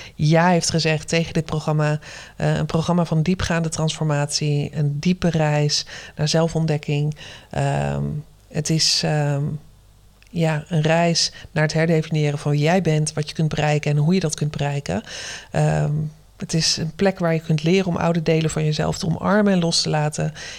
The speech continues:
En je kunt ontdekken wat je werkelijk wil genereren in je leven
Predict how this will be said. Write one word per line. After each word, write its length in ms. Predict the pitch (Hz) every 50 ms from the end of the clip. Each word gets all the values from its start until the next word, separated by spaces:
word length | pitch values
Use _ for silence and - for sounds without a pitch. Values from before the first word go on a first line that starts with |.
| -
En 80 | - 156
je 60 | 151
kunt 240 | 151 - 160 - -
ontdekken 300 | 165 165 170 175 - 180
wat 160 | 160 160 - -
je 80 | 151
werkelijk 460 | 143 147 156 170 190 - - 175 -
wil 120 | - 160 165
genereren 500 | - - 151 151 151 156 156 156 151 151
in 60 | 151
je 60 | 151
leven 420 | 151 151 151 147 151 - 160 156